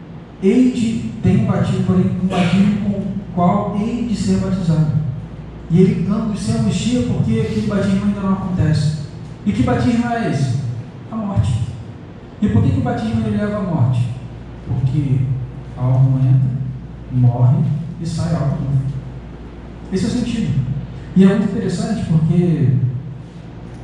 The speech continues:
a gente, às vezes, não percebe isso. Mas ele entra nas águas carregando em si o pecado da humanidade. E ele desce as águas,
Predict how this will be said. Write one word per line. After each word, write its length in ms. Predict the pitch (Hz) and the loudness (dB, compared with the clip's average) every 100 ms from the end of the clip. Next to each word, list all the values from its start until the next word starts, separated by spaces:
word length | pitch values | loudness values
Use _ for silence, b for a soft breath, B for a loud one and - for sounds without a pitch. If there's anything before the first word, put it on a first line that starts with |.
| - - - - - | -14 -14 -14 -12 2
a 80 | 165 | 6
gente, 400 | 175 - - - - - - - - - | 6 4 0 -2 -6 -10 -12 -14 -14 -6
às 160 | 170 | 0
vezes, 240 | 180 196 196 | 2 4 2
não 120 | 202 | 2
percebe 500 | 202 - 214 196 147 | 0 0 -2 -2 2
isso. 280 | 123 - - - - - - - | 2 2 -2 -4 -10 -14 -16 -2
Mas 260 | 147 160 190 | 4 6 6
ele 220 | 202 196 | 4 2
entra 220 | - - | 0 0
nas 220 | 233 - | 0 2
águas 220 | 160 - | 2 2
carregando 440 | - 165 139 160 165 | 0 2 4 4 2
em 20 | |
si 160 | - 160 | 0 0
o 60 | |
pecado 340 | - - 156 156 | 0 2 2 2
da 60 | |
humanidade. 580 | 151 151 151 151 151 127 135 - - - - - - - - | 4 4 4 2 0 -2 -2 -4 -8 -14 -16 -16 -18 -12 4
E 100 | 143 | 6
ele 220 | 147 - | 8 6
desce 420 | 156 - - - | 4 2 2 2
as 100 | 127 | 4
águas, 360 | 127 - - | 6 4 4